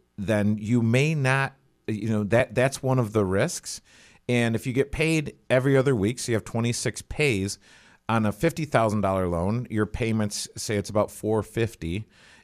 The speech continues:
and if you get paid every other week, um, a five-year payback on a hundred thousand, the payment's about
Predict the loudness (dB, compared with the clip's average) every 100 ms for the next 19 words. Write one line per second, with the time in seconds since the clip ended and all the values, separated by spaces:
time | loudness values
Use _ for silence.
0 | -2 0 2 0 0 -4 -2 -2 -2 -2
1 | 0 2 2 2 2 2 2 0 -6 -20
2 | -20 _ _ _ _ -2 0 0 -2 -4
3 | -8 0 2 4 2 0 0 -2 0 2
4 | 0 0 -2 -2 0 2 2 2 2 2
5 | 2 0 0 -2 -2 -2 -4 -2 0 0